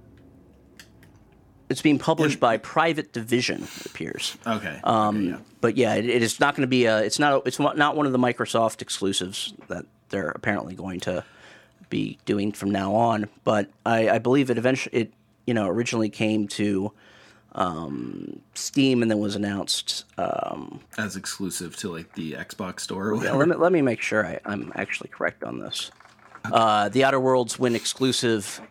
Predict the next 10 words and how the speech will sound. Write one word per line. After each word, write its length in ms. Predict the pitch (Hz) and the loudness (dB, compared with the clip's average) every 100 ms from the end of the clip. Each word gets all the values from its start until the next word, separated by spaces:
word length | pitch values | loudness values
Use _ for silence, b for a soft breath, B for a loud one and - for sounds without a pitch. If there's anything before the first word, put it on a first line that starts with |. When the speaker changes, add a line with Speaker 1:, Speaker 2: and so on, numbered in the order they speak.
| _ | _
Speaker 1:
um, 500 | 107 101 95 95 82 - | 0 0 0 -4 -4 -4
I 60 | |
think 180 | 107 147 | -2 0
about 180 | 98 101 | 0 0
a 40 | |
month 500 | 104 107 131 120 - - | 2 4 4 2 -6 -2
after 640 | 113 101 - - 98 95 - - _ _ | 0 0 -2 -4 -2 -2 -6 -16 _ _
it 60 | 107 | -4
was 120 | 98 | -2
announced. 580 | 101 131 101 - - | 2 2 2 -4 -6